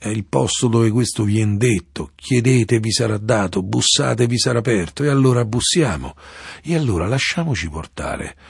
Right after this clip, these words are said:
da questa avventura per chiedere a Dio, chiedere ciò che via via, con le beatitudini, con il discorso sul sale della terra, il compimento della legge,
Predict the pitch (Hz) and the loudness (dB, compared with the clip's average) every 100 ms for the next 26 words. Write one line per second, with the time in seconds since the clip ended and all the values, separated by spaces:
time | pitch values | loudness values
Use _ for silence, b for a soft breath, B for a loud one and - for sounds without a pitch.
0 | B B - 78 92 98 - 80 80 80 | B B -10 -6 -2 -4 -4 -4 -4 -4
1 | 82 82 - - 82 - - B B B | -4 -4 -4 -6 -6 -10 -14 B B B
2 | 110 - - 131 131 123 113 104 101 - | -6 -6 -8 -4 -4 -2 -2 -2 -6 -8
3 | - 104 - - _ _ b b b b | -6 -4 -6 -12 _ _ b b b b
4 | - 120 110 104 - 107 - 104 92 85 | -2 0 2 0 0 -4 -4 -4 -2 -4
5 | 82 - B B - 139 123 110 117 107 | -8 -14 B B -16 -12 -8 -2 0 2
6 | 104 85 71 - - B - 92 90 87 | 0 -2 -6 -10 -20 B -6 -4 -2 -4
7 | 85 82 - 104 73 - 143 82 80 110 | -6 -8 -6 -8 -8 -10 -10 -10 -10 -6
8 | 107 98 - 113 - 104 95 - 101 92 | -6 -4 -4 -4 -4 -4 -4 -4 -2 -4
9 | 90 90 - 85 82 78 71 76 76 80 | -4 -6 -4 -2 -2 -4 -6 -8 -8 -8
10 | 76 113 98 104 101 92 98 90 87 80 | -10 -8 -6 -4 -4 -4 -4 -4 -4 -2
11 | 90 87 82 90 185 165 | 0 0 -2 -4 -4 -6